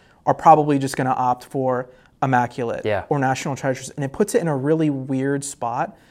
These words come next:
Speaker 1: And then also, I don't think those products are always thoughtful enough to warrant it.
Speaker 2: Yeah.
Speaker 1: So I don't necessarily wanna see a ton of stuff cut, but there needs to be some major adjustments to make that middle group really,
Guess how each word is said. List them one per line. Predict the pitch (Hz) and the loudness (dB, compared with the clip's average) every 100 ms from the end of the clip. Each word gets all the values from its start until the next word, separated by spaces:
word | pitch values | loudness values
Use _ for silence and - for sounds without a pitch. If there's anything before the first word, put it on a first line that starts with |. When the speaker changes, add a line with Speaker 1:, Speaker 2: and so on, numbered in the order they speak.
| _ - | _ -6
Speaker 1:
And | 151 | 0
then | 151 | 2
also, | 160 - | 2 2
I | 180 | 2
don't | 175 180 | 2 0
think | 180 175 | -2 -2
those | 165 160 | 0 -2
products | 160 156 170 160 | 0 0 0 -2
are | 160 | -2
always | 135 147 160 160 | -2 -2 -4 -6
thoughtful | - 151 180 - 143 | 0 2 2 -2 -6
enough | 131 135 - _ - | -6 -8 -12 _ -10
to | 151 | -6
warrant | 151 202 214 - | -2 -2 -2 -6
it. | 90 | -6
Speaker 2:
Yeah. | |
Speaker 1:
So | - 135 127 127 - - _ | -4 -2 -2 -4 -10 -20 _
I | 151 | 4
don't | 156 180 196 | 6 6 6
necessarily | 170 190 180 175 165 | 0 0 2 4 6
wanna | 156 147 | 4 0
see | 147 | -2
a | 143 | -4
ton | - - 143 | -4 -8 -6
of | 143 | -6
stuff | - 170 170 | -4 -4 -4
cut, | - 190 196 - _ _ | -4 -2 -2 -8 _ _
but | - 156 139 131 - - _ | -2 4 6 6 2 -8 _
there | 147 147 | 0 4
needs | 147 147 - | 4 2 -2
to | 156 | -2
be | 135 | -2
some | 131 143 131 | -4 -4 -4
major | 123 127 131 131 | -2 -2 -2 -4
adjustments | 123 117 127 156 156 - - - _ | -2 -6 -6 -8 -8 -10 -18 -20 _
to | - 151 | -6 -2
make | 135 135 135 131 | 0 0 0 2
that | 131 131 | 2 2
middle | 131 123 127 147 | 0 -2 2 2
group | 147 151 170 175 - - _ | 0 0 0 -2 -10 -20 _
really, | 131 131 135 131 131 | -6 0 2 2 0